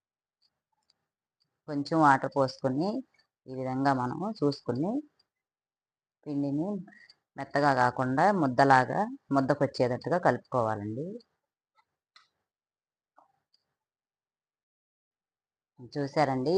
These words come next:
ఈ విధంగాను పిండిని మనం మెత్తగా కాకుండా ఈ సైజు ఇలా ముద్ద వచ్చేటట్టుగా ఇలా కలుపుకొని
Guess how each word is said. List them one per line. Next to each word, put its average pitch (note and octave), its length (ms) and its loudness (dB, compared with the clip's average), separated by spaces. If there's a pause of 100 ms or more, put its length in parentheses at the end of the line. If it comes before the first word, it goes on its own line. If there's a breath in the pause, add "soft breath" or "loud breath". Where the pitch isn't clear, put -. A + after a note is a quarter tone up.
ఈ - 100 4
విధంగాను C3 540 2 (1040)
పిండిని D3+ 400 0
మనం C3+ 160 2 (120)
మెత్తగా C3+ 400 0
కాకుండా A#2+ 440 -2 (300)
ఈ C#3 60 2 (100)
సైజు B2 280 0 (260)
ఇలా A#2+ 120 -2 (240)
ముద్ద B2 160 -2 (100)
వచ్చేటట్టుగా A#2+ 580 -2 (100)
ఇలా C#3 120 4 (100)
కలుపుకొని B2+ 560 -2